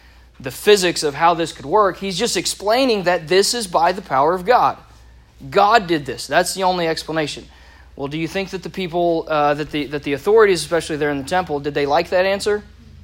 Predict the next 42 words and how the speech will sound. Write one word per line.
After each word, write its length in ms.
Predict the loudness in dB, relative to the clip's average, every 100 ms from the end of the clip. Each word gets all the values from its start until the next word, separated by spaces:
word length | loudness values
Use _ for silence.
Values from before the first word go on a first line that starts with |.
| -20 -20 -20 -20 -18
Sure 200 | -8 -2
enough, 180 | 0 2
they 120 | 2
didn't. 300 | 4 4 2
And 100 | -2
so 120 | 0 0
the 100 | 2
next 400 | 2 2 -2 -12 -20 -20 -16
pattern 380 | 2 6 6 6
that 100 | 2
we 100 | 0
see, 160 | -2 -2
the 100 | -2
next 200 | -2 -2
thing 220 | -4 -2
we 140 | -2
happen, 440 | 0 0 0 -4 -6 -12 -12
we 120 | -6
see 240 | -4 -2 0
happen, 420 | 0 2 0 -4 -10 -20 -20 -8
is 200 | -2 -2
that 140 | -2 2
they're 180 | 4
arrested. 500 | 6 6 4 2 -6
So 140 | -6 0
write 220 | 2 2
the 80 | 0
word 260 | 0 0 0
arrest. 580 | 2 2 2 -2 -8 -14 -20 -20 -20 -20 -20
So 140 | 0 4
after 260 | 4 4
miracles, 540 | 2 4 2 2 -4 -2
you 80 | -4
see 320 | -2 -2 0
an 100 | 2
arrest. 540 | 6 6 6 2 -8 -14 -18 -18 -20 -20 -20 -20 -20 -20 -6
And 320 | 0 2 2
so 160 | 0 -2
beginning 300 | 0 0 2
of 60 |
Acts 220 | 4 2 0
four, 480 | 4 8 10 8